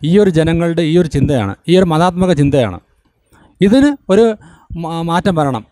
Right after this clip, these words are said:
ഇതിൻ്റെ അടിസ്ഥാന പ്രശ്നം എന്താണ് എന്ന്, അല്ലെങ്കിൽ വേര് കിടക്കുന്നത് എവിടെയാണ് എന്ന് കണ്ടെത്തി ആ വേരറുക്കുന്ന മൂവ്മെൻറ്റുകൾ ഉണ്ടാവണം. അങ്ങനെ മൂവ്മെന്റ് ഉണ്ടാകാത്തിടത്തോളം കാലം ഇവിടെ ഒരു മാറ്റവും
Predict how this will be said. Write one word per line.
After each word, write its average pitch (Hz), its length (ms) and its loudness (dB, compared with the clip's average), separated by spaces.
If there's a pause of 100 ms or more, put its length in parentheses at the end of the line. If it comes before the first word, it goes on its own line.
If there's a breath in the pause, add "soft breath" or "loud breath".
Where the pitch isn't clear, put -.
ഇതിൻ്റെ 214 380 4
അടിസ്ഥാന 214 560 0
പ്രശ്നം 185 360 -4
എന്താണ് 180 360 0
എന്ന്, 160 320 2
അല്ലെങ്കിൽ 160 280 -2
വേര് 214 280 2
കിടക്കുന്നത് 196 380 2
എവിടെയാണ് 180 420 0
എന്ന് 165 220 -4
കണ്ടെത്തി 160 480 -6 (320 loud breath)
ആ 160 160 2
വേരറുക്കുന്ന 185 840 2 (300 soft breath)
മൂവ്മെൻറ്റുകൾ 165 360 2
ഉണ്ടാവണം. 135 440 -2
അങ്ങനെ 196 280 2 (460 soft breath)
മൂവ്മെന്റ് 208 300 2
ഉണ്ടാകാത്തിടത്തോളം 185 840 -2
കാലം 170 320 -4
ഇവിടെ 165 240 0
ഒരു 156 220 2
മാറ്റവും 151 540 0